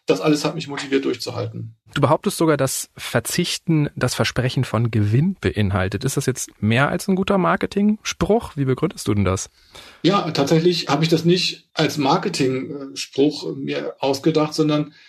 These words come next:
Speaker 1: es entstammt im Grunde genommen der täglichen Erfahrung mit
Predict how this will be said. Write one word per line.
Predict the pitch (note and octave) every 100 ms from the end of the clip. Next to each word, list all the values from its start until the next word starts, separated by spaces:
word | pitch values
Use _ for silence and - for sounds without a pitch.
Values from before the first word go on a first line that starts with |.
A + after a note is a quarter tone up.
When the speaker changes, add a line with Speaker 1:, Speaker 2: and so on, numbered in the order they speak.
| _ -
Speaker 1:
es | - - - -
entstammt | D3+ C3+ - D3 G3+ - -
im | D#3+
Grunde | D#3 F3
genommen | F3 D#3+ D#3
der | C#3+
täglichen | D#3+ E3 D#3+ D#3+
Erfahrung | C3+ C#3 D3 E3 E3
mit | C#3